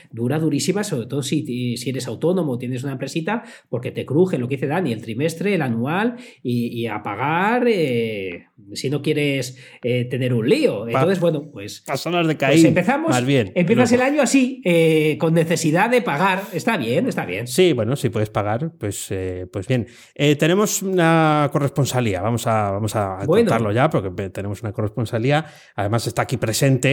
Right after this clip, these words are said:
Speaker 2: en el directo, que es, eh, Nil Siar, y, eh, bueno, he de decir que solo me la mandó a mí, pero nos citó a los dos, ¿no? Eh, no, eh, por si, el mundo ya sabéis que ahora se para con las cosas de, de Twitch, están los ojos puestos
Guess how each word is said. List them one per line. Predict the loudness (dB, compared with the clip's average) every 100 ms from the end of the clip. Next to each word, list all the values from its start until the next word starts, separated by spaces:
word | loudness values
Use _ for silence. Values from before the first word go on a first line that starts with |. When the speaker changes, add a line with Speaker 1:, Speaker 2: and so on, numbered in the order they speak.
| 0 -8 -4
Speaker 2:
en | 2 4
el | 4 4 4
directo, | 4 4 2 -2
que | 0
es, | 0 0
eh, | 2 2 2 2
Nil | 2 0
Siar, | 0 2 2 -2 -12 _
y, | 4 4 4 2
eh, | 0 2 2 2 2 2
bueno, | 2 2 -2 -10 -14 -20 -14 0
he | 2
de | 4
decir | 2 2
que | 2
solo | 2 2
me | 2
la | 0
mandó | -2 -4
a | 0
mí, | 2 2
pero | -2 -6 -8 -10
nos | -6 -4
citó | -2 0 2
a |
los | 2 2
dos, | 2 0 -4
¿no? | -8 -8 -12 -20 -20 -4
Eh, | 2 2 0
no, | -4 -6 -10 -8
eh, |
por | -2 -2
si, | 0
el | 0 4
mundo | 4 6 4
ya | 4
sabéis | 2 2 2
que | 2
ahora | 0 0
se | 0 -2
para | 0 0 0
con | -4 -4
las | -4
cosas | -6 -4 -4 -2
de, | -2 0 -2
de | 0 0
Twitch, | 2 0 -2 -12
están | -6 -2
los | -2 0
ojos | 0 0 0
puestos | 0 0 -2 -4